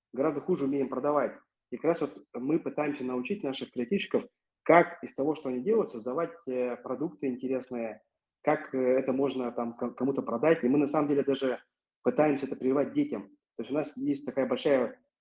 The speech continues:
э, глобальная задача сделать так, чтобы креативные и предпринимательские навыки вообще каждому якутскому ребенку в школе бы преподавались, э, в университете как минимум. <clears throat> И здесь, конечно,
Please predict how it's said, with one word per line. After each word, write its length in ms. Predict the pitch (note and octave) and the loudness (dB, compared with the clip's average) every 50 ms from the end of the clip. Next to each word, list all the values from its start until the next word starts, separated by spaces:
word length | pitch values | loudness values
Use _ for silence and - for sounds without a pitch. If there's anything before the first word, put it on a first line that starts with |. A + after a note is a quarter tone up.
| _ _ _ _ _ | _ _ _ _ _
э, 420 | B2 B2 A#2+ A#2+ A#2+ A#2+ A#2 A#2 F#2+ - | -2 -2 0 0 0 0 0 -2 -2 -2
глобальная 420 | B2+ C3 C3 C3 D3 C#3+ C#3 B2+ | 0 0 2 2 2 2 0 0
задача 280 | A#2 D3 G3+ G#3 - A#2 | 2 2 2 2 0 -2
сделать 180 | A#2+ C3 B2 | -4 -4 -2
так, 120 | - F#3+ - | -2 -2 -2
чтобы 280 | - D3+ C3 C3 A#2+ | -2 -6 -4 -4 -6
креативные 880 | - - B2 B2+ B2 B2 - F3+ F#3 F3 D#3+ C#3 B2 A#2 A2 A2 - _ _ _ _ _ _ _ _ _ | -6 -2 0 0 0 0 -2 -4 -2 -2 0 0 0 -2 -2 -6 -10 _ _ _ _ _ _ _ _ _
и 160 | - C3 B2 A#2+ | -6 -6 -6 0
предпринимательские 640 | - C#3 - - B2+ B2+ D3 D#3 C#3+ - - B2+ | 0 0 0 0 0 0 0 0 -2 -2 -4 0
навыки 240 | E3 F#3 F3 F3 - | 2 2 2 2 -2
вообще 180 | A#2+ - - C#3 | -4 -4 -4 -4
каждому 420 | - D3+ D#3 C#3+ B2 C3+ B2 B2 | -2 -2 -2 -2 -2 -2 -2 -2
якутскому 440 | A#2+ A#2+ - - - - - A#2+ A#2 | -2 -4 -4 -8 -8 -4 -4 -2 -2
ребенку 540 | A#2 B2 E3 E3+ - - C3 A2 - - _ _ _ _ | 0 0 0 0 0 0 -2 -4 -4 -6 _ _ _ _
в 60 | _ - | _ -18
школе 340 | - - D#3+ F3+ F#3 E3+ | -4 2 4 4 4 4
бы 100 | D3 C#3+ C#3 | 2 -2 -4
преподавались, 720 | - B2+ - B2+ A#2+ B2 B2 C3 B2 A#2+ A2 - - - _ _ _ _ _ _ _ | -6 -6 -8 -4 -2 -2 -2 0 -2 -2 -4 -6 -10 -18 _ _ _ _ _ _ _
э, 40 | A#2 | -6
в 720 | A#2 A#2 A2+ A2+ A2+ A2 G#2+ G#2 - _ _ _ _ - A#2+ | -4 -2 -2 -2 -2 -4 -6 -8 -12 _ _ _ _ 0 2
университете 460 | B2+ B2 A#2+ A#2 A2+ - F#3 F3 D#3 | 4 4 4 2 2 2 2 2 2
как 160 | - C3 - - | 0 0 0 2
минимум. 480 | C#3+ C3+ C3+ B2 A#2+ A2+ G#2 - - - _ | 2 2 4 4 2 2 0 -4 -8 0 _
<clears throat> 1080 | - - - - - - - - _ _ _ _ _ _ _ _ _ _ _ _ _ | 4 6 6 4 0 -2 -8 -16 _ _ _ _ _ _ _ _ _ _ _ _ _
И 60 | C3 B2+ | -8 2
здесь, 200 | B2 E3+ F3 F3 | 4 4 6 6
конечно, 520 | C#3+ C#3+ D#3+ E3+ E3 - D3 B2+ A2 - | 2 0 0 0 0 0 -2 -2 -2 -6